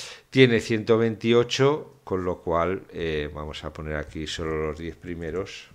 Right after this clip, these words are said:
para que veáis, y bueno, y si hacéis lo mismo con el, con el input, pues al final son tokens, el nu-, i-, identificadores de tokens.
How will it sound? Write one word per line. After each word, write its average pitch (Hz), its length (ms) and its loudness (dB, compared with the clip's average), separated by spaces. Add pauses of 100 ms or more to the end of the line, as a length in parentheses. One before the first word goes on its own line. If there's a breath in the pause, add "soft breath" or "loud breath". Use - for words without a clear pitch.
(120)
para 50 300 -16
que - 140 -14
veáis, 50 600 -12 (120)
y 85 220 -12
bueno, - 320 -18 (2250 loud breath)
y - 60 -18
si - 120 -8
hacéis 87 320 -6
lo 90 140 -4
mismo 85 360 -8
con 87 200 -6
el, 85 420 -2
con 90 180 -6
el 85 120 -4
input, 85 260 -6
pues - 220 -8
al 80 100 -6
final 80 300 -6
son 71 280 -10
tokens, - 520 -16 (720 loud breath)
el 80 560 -8
nu-, 85 160 -12 (120)
i-, 90 280 -8
identificadores 87 920 -4
de - 80 -20
tokens. - 560 -20